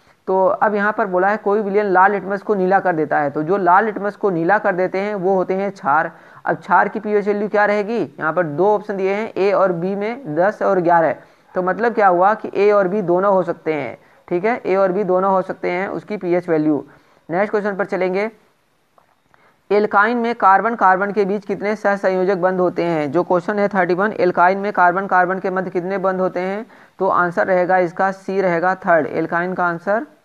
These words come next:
सी थर्ड। ग्लूकोज का आणविक सूत्र है, मतलब ग्लूकोज जो होता है उसका सूत्र क्या होता है? तो उसका आंसर है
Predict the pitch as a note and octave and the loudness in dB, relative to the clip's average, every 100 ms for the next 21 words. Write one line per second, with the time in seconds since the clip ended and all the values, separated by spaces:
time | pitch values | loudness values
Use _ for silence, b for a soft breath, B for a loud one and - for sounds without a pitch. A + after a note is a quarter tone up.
0 | _ _ _ F#3+ A3+ - E3+ D3 B2+ B | _ _ _ -10 -8 0 2 2 -2 B
1 | B B - E3 F#3 F3+ G3+ G#3 G#3+ G#3+ | B B -8 -2 0 0 0 0 0 0
2 | - F3+ F#3 G3+ - F#3+ F#3 G3+ G3 F#3 | 2 0 0 -6 -8 -4 -2 -2 -2 -2
3 | F#3+ E3+ F3 F#3 G3 F#3 F3+ F3+ F#3+ F#3+ | -2 0 0 0 0 0 0 0 0 -2
4 | F#3 G3 E3+ F3+ F#3+ F#3 F#3 F#3+ G3+ F3 | -4 -6 -8 0 2 2 2 0 -2 -6
5 | F#3+ F3+ F3 F#3+ F#3 F#3+ | 0 0 0 -2 0 -2